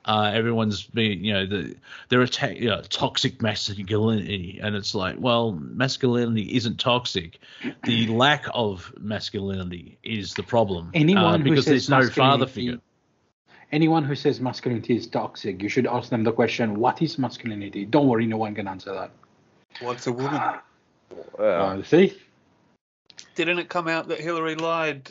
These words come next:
Speaker 3: um, about in, you know, the trial of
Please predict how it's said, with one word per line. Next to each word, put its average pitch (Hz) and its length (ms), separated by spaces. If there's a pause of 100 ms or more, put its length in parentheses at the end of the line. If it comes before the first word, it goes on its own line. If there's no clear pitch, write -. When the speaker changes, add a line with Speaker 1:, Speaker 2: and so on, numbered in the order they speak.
Speaker 3:
um, 123 640 (680)
about 120 680
in, 123 680
you 131 120
know, 110 340
the 117 120
trial 120 400
of 113 420